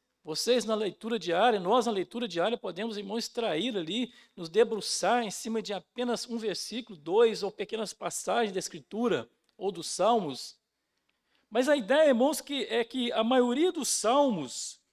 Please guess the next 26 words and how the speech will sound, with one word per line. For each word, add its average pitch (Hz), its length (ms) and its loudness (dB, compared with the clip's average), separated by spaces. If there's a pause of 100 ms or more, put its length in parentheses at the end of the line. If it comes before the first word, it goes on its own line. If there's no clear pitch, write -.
(420)
eh, 214 280 0
na, 226 180 -6
em, 220 320 -4
na 226 200 2
sua 381 500 2
composição, 233 1120 -2
os - 80 -12
Salmos 233 380 0
ou 185 100 -4
Cânticos, 233 420 -2
na 196 120 -6
sua 381 340 -6
composição, 226 880 -2 (640)
eh, 196 180 -2
norteia-se 214 1300 4
uma, 214 380 0
uma 208 200 -4
mensagem 208 600 -4
central, 165 760 0 (220)
um 165 80 -16
tema 269 420 -2
central, 147 720 -2 (960)
uma, 208 240 0
uma 240 360 2
ideia 214 840 2
central. 151 720 -4